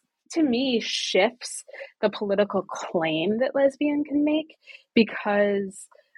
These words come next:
lesbian is now a sort of protected, I'm not sure that protected is the right word, but a sort of constituted category for the state.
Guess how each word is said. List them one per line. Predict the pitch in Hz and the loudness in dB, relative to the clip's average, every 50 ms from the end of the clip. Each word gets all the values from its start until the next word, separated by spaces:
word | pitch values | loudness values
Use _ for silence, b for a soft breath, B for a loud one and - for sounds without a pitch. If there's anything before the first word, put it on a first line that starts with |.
| b _ - | b _ -2
lesbian | 190 185 185 180 - 208 196 190 190 | 0 0 0 0 0 0 0 2 0
is | 185 185 185 | 0 0 0
now | 190 165 165 175 180 175 170 175 175 185 - - | 0 0 0 2 2 2 2 2 2 0 -2 -2
a | 185 180 | -2 -2
sort | - - 180 180 175 | 2 4 4 4 4
of | 160 - _ _ | 2 -4 _ _
protected, | - 202 196 - - - 202 - - - 214 190 185 175 180 180 - _ _ _ _ - 240 - - - - - | -6 -4 -4 0 0 0 0 0 0 0 2 2 2 0 -4 -10 -12 _ _ _ _ -14 -12 -12 -14 -10 -4 0
I'm | 220 233 | 2 4
not | 240 220 - | 4 2 2
sure | - 226 180 | 0 -2 -2
that | - - - | -2 -4 -8
protected | - 196 - - - - 208 - _ - 220 | -10 -8 -8 -6 -4 -4 -4 -4 _ 0 0
is | 220 220 208 | 0 0 -2
the | 220 | -2
right | 220 214 - | -2 0 0
word, | 220 220 226 208 202 - | 2 0 0 0 0 2
but | 247 247 214 - - B B B B B B B | 2 4 2 2 -2 B B B B B B B
a | - 214 | 2 2
sort | 202 - 240 208 202 | 2 2 0 0 0
of | 190 - | -2 -4
constituted | - - 220 208 196 - - 208 202 - 202 180 185 185 - - - - | 0 2 4 4 4 4 0 -4 -2 0 2 2 2 2 0 -2 -4 0
category | 175 156 156 165 156 - - - - - - - - - | 2 2 2 2 -2 -2 -2 0 0 0 -2 -4 0 4
for | 190 180 170 | 6 6 6
the | - - | 4 0
state. | - - - - - - - | -6 -6 -4 -2 -2 -2 -4